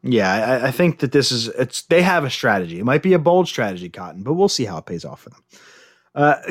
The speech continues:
good news for you, Sam. It looks like Jared Leto's Joker for the Suicide Squad is actually going to, like you've always wanted, have a different look to him.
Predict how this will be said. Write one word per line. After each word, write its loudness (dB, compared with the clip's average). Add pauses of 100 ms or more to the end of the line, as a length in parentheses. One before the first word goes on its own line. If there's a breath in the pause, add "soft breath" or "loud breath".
good 6
news 6
for 2
you, 2
Sam. -6
It -10
looks 2
like -4
Jared 2
Leto's 2
Joker 0
for -10
the -6
Suicide -4
Squad 0
is -4
actually -6
going -2
to, -6
like -2
you've -2
always 0
wanted, -2 (200)
have 0
a 0
different 0
look 0
to -4
him. -12